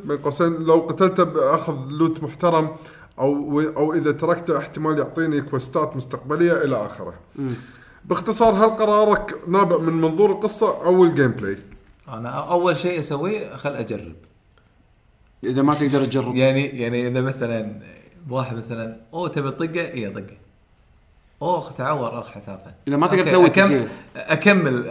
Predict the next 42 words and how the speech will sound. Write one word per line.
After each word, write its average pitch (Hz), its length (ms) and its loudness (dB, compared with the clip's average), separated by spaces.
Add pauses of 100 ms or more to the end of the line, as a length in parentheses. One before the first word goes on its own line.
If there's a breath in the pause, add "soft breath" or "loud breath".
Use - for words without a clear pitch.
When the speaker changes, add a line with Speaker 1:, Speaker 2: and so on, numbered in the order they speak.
Speaker 3:
<laughs> - 140 -2
عادي، 135 400 4
راح 131 220 2
أكمل، 117 420 -2
ما 123 80 -2
عندي 131 180 -4
مشكلة. 107 300 -10 (400 soft breath)
إي 196 100 8
لا، 180 220 4
مرات 143 360 2
وايد 185 360 -2 (180)
أحاول 160 420 0
أرد 135 260 -2
التسييفة. 120 480 -8
أوكي، 113 400 -10
شفت 139 260 -12
Speaker 2:
إذا 123 80 -8
Speaker 3:
الأكشن؟ 226 260 4
Speaker 2:
متاح 208 280 6
لك، 151 60 2
بس 156 280 0
إذا 185 120 4
مو 220 120 6
متاح 220 360 6
لك، 147 80 2
Speaker 3:
إذا 175 120 0
مو 185 60 2
Speaker 2:
إذا، 190 80 6
Speaker 3:
متاح 175 160 4
Speaker 2:
إذا، 208 120 6
Speaker 3:
لك. 196 60 4
Speaker 2:
إذا 208 140 8
قرارك 214 420 8
مص-، 190 240 4
هو 180 100 8
قال 214 180 8
لك 120 100 0
Speaker 3:
لا، 131 40 2
Speaker 2:
قرار 202 180 10
Speaker 3:
لا، 226 60 6
Speaker 2:
مصيري. 190 320 6
Speaker 3:
خلاص. 156 380 -2